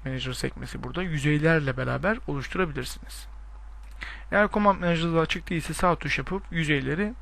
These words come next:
buraya getirmeniz gerekiyor. Hemen bu sketch üstüne bir kez tıklayıp kapatalım ve sizlere ekstrüze yüzey komutunu gösterelim. Ön düzleme bir sketch oluşturuyorum. Örneğin bir spline çizeceğim. Basit bir spline.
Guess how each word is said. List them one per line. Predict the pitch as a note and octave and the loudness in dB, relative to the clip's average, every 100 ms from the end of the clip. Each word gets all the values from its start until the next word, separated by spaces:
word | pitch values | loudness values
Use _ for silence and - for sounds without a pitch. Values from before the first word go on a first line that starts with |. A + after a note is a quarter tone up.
| - | -8
buraya | D#3 D3 F3 | -4 0 2
getirmeniz | D#3+ D3+ C#3 E3 E3+ | 2 0 -2 -2 0
gerekiyor. | C#3 A#2+ - G#2 - - - - - - - - - - - - - - | 0 -2 -6 -8 -8 -10 -12 -14 -14 -14 -14 -14 -14 -12 -10 -10 -10 -2
Hemen | C4 G#3 | 0 2
bu | G#3 | 0
sketch | - G3+ F3 | 2 2 2
üstüne | - E3+ | -2 -2
bir | E3 | 0
kez | - E3 | 0 0
tıklayıp | - - C#3+ | -2 -4 -4
kapatalım | - E3+ - D#3 G3 A#3 - - - - | -2 -2 -2 -2 -2 -4 -10 -8 -6 -2
ve | A3+ | -2
sizlere | G#3 D#3 F3+ | 0 2 2
ekstrüze | G3 D#3+ F3+ E3+ | 2 0 0 2
yüzey | F3 D3+ C#3+ | 2 2 -2
komutunu | - B2 - C3 | -4 -4 -6 -4
gösterelim. | D3 - E3 E3+ G3 - - - - | -4 -2 -2 -2 -4 -8 -12 -12 -2
Ön | A#3 A3 | 0 2
düzleme | E3+ C3+ C3 C#3+ | 2 0 -2 -2
bir | |
sketch | D#3 - G3+ G3+ | -4 -2 0 2
oluşturuyorum. | F#3+ - F3+ F#3 F#3 F#3+ - - - - - - | 0 -2 0 0 0 -6 -14 -16 -16 -16 -14 -12
Örneğin | - F#3+ C#3+ C#3+ F3+ | -4 -2 0 -2 -2
bir | E3+ | -2
spline | - - E3 C3 - - - - - | -4 4 4 4 0 -12 -14 -14 -12
çizeceğim. | - C3 A#2+ D3 F3 - - - | -10 -8 -6 -4 -4 -6 -14 -8
Basit | - D#3 - | -6 -6 -6
bir | - | -8
spline. | - - - F#3 | -10 -2 0 0